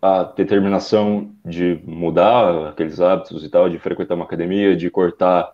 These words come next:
ah, certas coisas na alimentação dele, e ele tem a testosterona baixa, e a testosterona baixa faz ele manter o hábito. É um negócio meio, é, sei lá, é meio cíclico mesmo, né?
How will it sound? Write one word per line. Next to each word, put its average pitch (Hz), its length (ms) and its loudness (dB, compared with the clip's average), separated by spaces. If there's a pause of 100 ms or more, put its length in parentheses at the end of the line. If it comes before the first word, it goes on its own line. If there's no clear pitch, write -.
(720)
ah, 82 520 2
certas 90 360 -2
coisas 98 300 2
na 90 80 -4
alimentação 90 440 -4
dele, 117 320 4
e 123 80 0
ele 127 200 0
tem 127 180 -2
a 120 40 -4
testosterona 127 400 -2
baixa, 110 440 0
e 98 180 2
a 101 100 2
testosterona 107 400 -2
baixa 110 360 2
faz 117 240 0
ele 117 180 0
manter 117 320 -6
o 113 180 0
hábito. 107 240 2
É 110 100 2
um 120 100 -2
negócio 120 340 0
meio, 120 340 2 (800)
é, 82 640 2 (320)
sei - 160 0
lá, 82 260 2 (460)
é - 120 -14 (340)
meio 208 100 2
cíclico 147 460 -2
mesmo, 80 340 -6
né? 82 180 -10